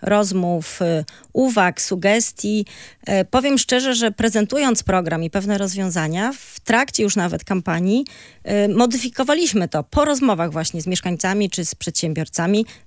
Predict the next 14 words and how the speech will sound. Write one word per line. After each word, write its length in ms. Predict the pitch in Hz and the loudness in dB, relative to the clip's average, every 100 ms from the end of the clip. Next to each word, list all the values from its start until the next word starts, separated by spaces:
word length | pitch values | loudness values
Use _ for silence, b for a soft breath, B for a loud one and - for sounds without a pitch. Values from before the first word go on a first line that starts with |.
| - | -4
tak 140 | 233 233 | -2 0
jak 140 | 214 | 0
było 240 | 208 202 202 | 0 0 0
w 60 | |
kwestii, 720 | - 190 180 - 196 190 180 - 170 | -2 -2 -2 -2 -4 -2 -4 -4 -4
y, 60 | 170 | -2
parkowania 720 | 196 180 180 160 165 160 156 | -4 -2 -2 0 0 0 -2
w 80 | 160 | -2
weekendy, 520 | 175 175 160 156 165 | -4 -2 -2 0 -2
opłat 380 | - - 175 160 | 0 -2 -2 -4
za 80 | 170 | -4
parkowanie 560 | 180 156 165 170 170 | -4 -4 -2 0 0
w 60 | 156 | 0
weekendy. 540 | 165 185 175 190 220 | 0 0 2 2 2